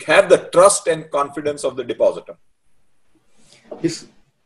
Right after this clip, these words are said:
Speaker 2: Yeah, the, the, the trust is very important because all, all, everybody interested in the trust. I give you,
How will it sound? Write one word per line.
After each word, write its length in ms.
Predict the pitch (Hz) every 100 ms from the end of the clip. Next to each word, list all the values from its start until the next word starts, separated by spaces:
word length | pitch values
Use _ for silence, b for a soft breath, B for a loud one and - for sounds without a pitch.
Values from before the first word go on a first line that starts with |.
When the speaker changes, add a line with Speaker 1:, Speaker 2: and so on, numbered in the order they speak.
| _ _
Speaker 2:
Yeah, 200 | - 214
the, 260 | 147 139 -
the, 260 | 151 139 175
the 540 | 175 - 131 127 - -
trust 260 | 156 175
is 80 | 208
very 180 | 131 175
important 360 | 139 113 120 104
because 220 | 139 120
all, 300 | 131 139 110 -
all, 320 | 113 139 135 _ 123 - 131
everybody 440 | 131 160 139 135
interested 400 | 120 107 113 123
in 60 | 113
the 80 |
trust. 320 | 110 123 117 117
I 120 | 98
give 240 | - 123
you, 320 | 120 120 123